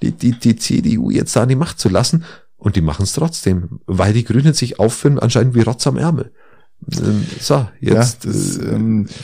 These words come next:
Speaker 2: ja, mal schauen, was die Jusos noch erreichen. Also
Speaker 1: ja,
Speaker 2: zumindest
Speaker 1: die Jusos wollen's ja noch kippen.
Speaker 2: Also wir wollen, wir müssen für die Leute, die es nicht wissen, ähm, der Stadtteil Neukölln praktisch, also der, der,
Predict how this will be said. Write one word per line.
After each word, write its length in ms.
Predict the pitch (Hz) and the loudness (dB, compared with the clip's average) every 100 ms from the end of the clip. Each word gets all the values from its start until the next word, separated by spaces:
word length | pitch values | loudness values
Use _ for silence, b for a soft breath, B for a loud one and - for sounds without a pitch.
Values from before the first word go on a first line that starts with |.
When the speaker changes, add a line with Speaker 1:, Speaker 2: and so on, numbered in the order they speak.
| B B B - | B B B -8
Speaker 2:
ja, 80 | |
mal 100 | - | -2
schauen, 140 | 113 135 | 0 2
was 120 | 123 | 0
die 80 | 117 | 0
Jusos 220 | 113 107 | 2 2
noch 120 | 98 | 2
erreichen. 400 | 90 87 95 92 | 2 2 0 -2
Also 140 | - - | -2 -2
Speaker 1:
ja, 60 | |
Speaker 2:
zumindest 300 | - 135 135 127 | 2 2 4 6
Speaker 1:
die 40 | |
Jusos 320 | 180 220 - | 6 6 6
wollen's 220 | 143 175 | 6 6
ja 100 | 165 | 6
noch 200 | 143 - | 4 2
kippen. 440 | - - 220 214 - - | 0 4 4 2 -4 -4
Speaker 2:
Also 140 | 131 139 | 2 2
wir 80 | 131 | 4
wollen, 320 | 143 110 - | 2 -2 -8
wir 120 | 73 | -6
müssen 220 | 131 139 | -2 -2
für 140 | 120 - | -2 -4
die 80 | 214 | -4
Leute, 200 | - - | -4 -4
die 40 | |
es 60 | 120 | -4
nicht 160 | 123 | -4
wissen, 240 | 131 120 B B B - | -4 -4 B B B 0
ähm, 340 | 110 104 101 101 | 4 6 6 4
der 260 | 101 98 98 | 2 2 0
Stadtteil 360 | 147 - 139 | -2 0 2
Neukölln 580 | 113 98 - 120 151 233 | 2 0 2 4 4 2
praktisch, 300 | - - 165 | -2 -6 -4
also 140 | 127 117 | -4 -2
der, 280 | 107 98 98 | -2 0 0
der, 340 | 95 92 98 | 0 -2 -4